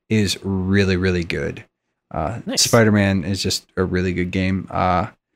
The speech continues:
Speaker 1: I also really liked, uh, What Remains of Edith Finch.
Speaker 2: That one
Speaker 1: Like
Speaker 2: surprised me 'cause that was a recent playthrough.
Speaker 1: Yeah, uh, dude, it's, it's one of those things, like, the, uh,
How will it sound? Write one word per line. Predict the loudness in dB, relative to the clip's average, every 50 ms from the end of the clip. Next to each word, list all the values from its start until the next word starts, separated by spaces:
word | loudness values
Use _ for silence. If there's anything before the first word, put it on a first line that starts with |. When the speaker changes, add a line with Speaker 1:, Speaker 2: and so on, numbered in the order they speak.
| _ _ _ -8 0
Speaker 1:
I | 4 6
also | 6 6 6 6 6 6
really | 6 6 6 8 8 8 6 6
liked, | 6 6 4 2 0 0
uh, | 0 0 0
What | 0 0 0 -2 0 0
Remains | 0 0 2 2 0 0 0 -2
of | -6 -8
Edith | -8 -8 -6 -4 -4 -6 -6
Finch. | -4 -2 0 0 0 0 -2 -2 -4 -4 -8 _ _ _ -20 -20 -20 -4 _ 2
Speaker 2:
That | 2 2 2
one | 2
Speaker 1:
Like | 2
Speaker 2:
surprised | 2 2 2 4 4 2 2 2 0 0
me | 0 0 0 0 -2
'cause | -2 -2 0 2
that | 2 2 2
was | 2 2
a | 2 2
recent | 0 0 0 0 -2 -2 -4 -6 -8 _ _ -4
playthrough. | -2 -2 -2 -2 -2 -4 -4 -2 -2 -4 -4 -8 _ _ _ _ _ _ _ _ _ _ _ _ _ _ -6
Speaker 1:
Yeah, | 0 2 4 6 6 6 6 6 4 4 2 0 -2 -2 0
uh, | 2 4 6 6 6 6
dude, | 4 4 2 4 4 2 0 0
it's, | 4 4 6 4 4 4 2
it's | 2 2 2 4
one | 4 4 4 6
of | 6
those | 4 4 4 4
things, | 2 2 4 4 2
like, | 2 4
the, | 4 6 6 6 6 4 2 0 -6 -10 -12 -10 -12 -12 -12 -14 -16 -16
uh, | -16